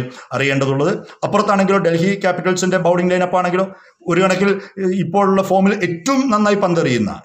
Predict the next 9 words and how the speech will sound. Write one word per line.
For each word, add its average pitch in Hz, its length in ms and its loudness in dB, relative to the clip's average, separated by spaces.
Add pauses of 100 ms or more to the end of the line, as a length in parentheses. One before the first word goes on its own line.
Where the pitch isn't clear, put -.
ഏറ്റവും 247 320 -2
കൂടുതൽ 220 240 2
വിക്കറ്റ് 180 280 -2
നേടിയ 165 320 2 (280)
bowler 151 300 2
അപ്പുറത്തുണ്ട്, 151 400 -2 (180)
റബാദ. 131 300 0 (440)
റബാദയ്ക്ക് 143 460 -2 (160)
ഇപ്പോൾ 156 260 -4